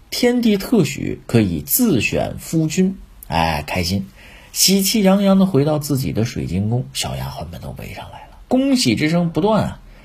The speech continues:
都提前知道了吗？啊，其中有一个叫翠柳的小丫鬟给太阴夫人送上一杯香茶，就说了，说这个夫人啊，咱们天神广场靠东北角有一家新开的电脑算命，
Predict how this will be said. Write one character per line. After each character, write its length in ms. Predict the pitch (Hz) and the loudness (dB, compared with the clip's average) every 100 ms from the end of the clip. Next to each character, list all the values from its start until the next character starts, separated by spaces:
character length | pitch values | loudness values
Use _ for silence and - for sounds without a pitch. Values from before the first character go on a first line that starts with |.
| - - - - | -20 -20 -20 -4
都 120 | 226 | -2
提 180 | 226 226 | 2 4
前 160 | 233 | 4
知 120 | 226 | 4
道 140 | 226 220 | 4 6
了 80 | 196 | 6
吗？ 180 | 190 - - | 2 -2 -6
啊， 260 | 87 80 - - - - - - - - | -6 -6 -12 -20 -20 -20 -20 -20 -20 -14
其 200 | - 214 | 2 4
中 180 | 233 262 | 4 4
有 180 | 156 76 | 2 2
一 80 | 87 | 0
个 100 | 131 | 2
叫 380 | 139 117 110 - | 2 2 0 -6
翠 420 | - - 294 277 | -6 4 6 6
柳 380 | 120 82 64 57 | 2 0 -2 -4
的 160 | 87 120 | -2 -2
小 220 | - 64 | -2 -6
丫 160 | 71 | -6
鬟 200 | 73 73 - - | -6 -8 -12 0
给 180 | 101 | 2
太 180 | 95 107 | 2 0
阴 160 | 101 101 | 0 -2
夫 180 | 98 98 | 0 0
人 140 | 95 | 0
送 260 | 95 104 95 | 0 -2 -2
上 160 | 90 | -2
一 60 | 90 | -2
杯 160 | 92 | -2
香 320 | 92 - 208 208 | -2 2 2 0
茶， 320 | 190 80 - | -4 -6 -6
就 120 | - | -12
说 220 | - - 50 | -12 -10 -12
了， 100 | - - - - - - - - - - - - | -14 -20 -20 -20 -20 -20 -20 -20 -20 -20 -20 -2
说 100 | 135 | 2
这 100 | 156 | 4
个 320 | 156 147 143 | 6 8 6
夫 220 | 139 - 156 | 4 2 4
人 140 | 151 | 4
啊， 240 | 110 98 - | 2 -2 -4
咱 160 | - 160 | 0 2
们 80 | |
天 220 | 185 196 185 | 2 2 2
神 160 | 180 | 2
广 180 | 160 160 | 0 0
场 240 | 170 - | -2 -6
靠 180 | 143 127 | -2 2
东 160 | 127 151 | 2 2
北 120 | 165 | 0
角 260 | 160 69 - | -2 -6 -6
有 180 | 92 90 | -6 -4
一 20 | |
家 120 | 95 | -4
新 260 | - - 151 | -2 -2 0
开 180 | 135 131 | 2 2
的 120 | 131 | 2
电 300 | 123 - 220 | 0 4 4
脑 140 | 98 | 4
算 260 | 92 - 165 | 0 2 4
命， 200 | 170 175 | 2 -2